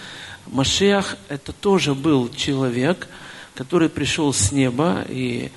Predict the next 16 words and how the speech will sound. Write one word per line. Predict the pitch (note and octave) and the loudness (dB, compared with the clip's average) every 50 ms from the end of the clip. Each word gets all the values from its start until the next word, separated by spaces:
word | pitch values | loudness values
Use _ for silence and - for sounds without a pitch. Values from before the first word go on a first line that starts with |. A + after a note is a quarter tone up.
| - - - - - - - - - | -18 -20 -20 -20 -20 -20 -20 -10 -6
пока | - C#3 C3+ - E3+ | -6 -4 -2 0 2
ещё | E3 D3+ - - - D3+ | 2 2 0 0 0 0
об | D3 C#3 D3 | 0 0 0
этом | D3+ D3+ C#3+ C#3 B2+ | 0 2 2 0 0
подробно | B2+ C#3 C3+ C#3 C#3+ D3 B2+ B2+ C3 C3 | 0 -2 -2 0 0 2 2 2 2 2
не | C#3 C#3+ D#3 | 2 2 0
говорится, | C#3 B2+ C3+ C3 B2+ C3+ C3 A2 - - | 0 0 0 0 0 0 -2 -2 -4 -4
но | A#2+ A#2+ B2 | -4 -4 -4
сказано, | A#2 - - - D#3 C#3+ A#2 B2 B2 A#2+ A2+ | -6 -4 -2 -2 -2 -2 -2 -2 -4 -4 -4
что | - - - C3+ | -4 -4 -2 -2
он | B2+ | -2
первосвященник. | B2+ - D3+ C#3+ C#3 C#3 B2+ - - - C3 A#2+ - - B2 B2 A#2+ A#2 B2+ D#3+ F#3 F3+ - - - - - - - - - - - | -2 -2 -2 -2 0 0 -2 -2 -4 -6 -4 -4 -4 -2 -2 -4 -4 -4 -4 -4 -4 -4 -6 -12 -18 -18 -18 -16 -16 -18 -14 -8 -2
Мы | D3 E3+ E3+ | 0 0 0
знаем, | C#3 B2+ C#3+ C#3+ D3 C#3+ C3+ B2 A2+ | 0 0 2 2 2 2 2 0 -2
что | - - - - B2+ A#2+ | -4 -8 -6 -4 -4 -4
это | A2+ - - A#2+ A2+ | -4 -4 -6 -8 -8